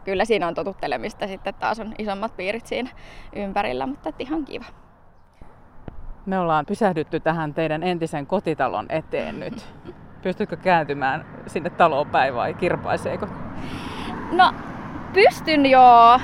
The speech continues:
Speaker 1: että on se niinku... En mä voi sanoa, että se hirveästi kirpaisee. Että ainut semmonen tavallaan niinku sellainen hetki, kun saatiin talo tyhjäksi ja lykkäsin oven kiinni, niin siinä ky-,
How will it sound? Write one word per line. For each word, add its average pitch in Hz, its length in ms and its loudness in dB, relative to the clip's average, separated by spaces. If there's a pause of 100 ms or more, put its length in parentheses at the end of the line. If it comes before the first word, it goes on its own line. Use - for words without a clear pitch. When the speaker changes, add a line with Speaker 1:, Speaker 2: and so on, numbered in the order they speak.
Speaker 1:
että 269 380 4
on 302 240 0
se 294 140 -2
niinku... 262 420 0 (1300)
En 294 120 -2
mä 349 100 0
voi 233 120 4
sanoa, 220 300 0
että - 140 -6
se 220 160 -6
hirveästi 196 480 0
kirpaisee. 196 760 -6 (100)
Että - 140 -4
ainut 269 300 2
semmonen 190 540 -4 (800)
tavallaan 180 640 2 (280)
niinku 196 600 -8 (360)
sellainen 214 320 0
hetki, 208 380 0
kun 190 160 -10
saatiin 196 360 -4
talo 202 240 0
tyhjäksi 185 720 -6
ja 170 120 -2 (720)
lykkäsin 226 540 -2
oven 196 320 0
kiinni, 185 380 -6
niin 190 240 -10
siinä 202 280 -6
ky-, - 120 -14